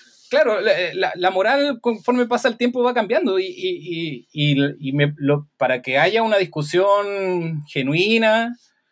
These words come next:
de nuevo quizás voy a pecar de <laughs> ingenuo, por decirlo de alguna manera, me parece que tiene que partir de la base de que no podéis decirle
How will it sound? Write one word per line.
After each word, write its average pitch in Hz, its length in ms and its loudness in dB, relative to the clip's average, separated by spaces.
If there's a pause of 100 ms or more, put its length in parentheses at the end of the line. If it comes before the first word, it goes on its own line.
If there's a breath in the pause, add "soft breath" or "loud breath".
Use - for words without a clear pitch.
(200)
de 120 80 -4
nuevo 151 160 2
quizás 160 240 -2
voy 170 100 0
a 160 80 2
pecar 160 280 0
de 156 200 -2 (200)
<laughs> - 200 -12
ingenuo, 175 880 -2 (480 loud breath)
por 151 120 -2
decirlo 165 200 2
de 180 60 6
alguna 180 160 4
manera, 190 280 2
me 202 80 0
parece 185 280 0
que 185 100 -6
tiene 202 160 -2
que 208 80 4
partir 196 300 0
de 226 60 -2
la 226 80 4
base 220 200 2
de 220 100 2
que 202 100 -2
no 208 100 0
podéis 220 180 -2
decirle 233 400 2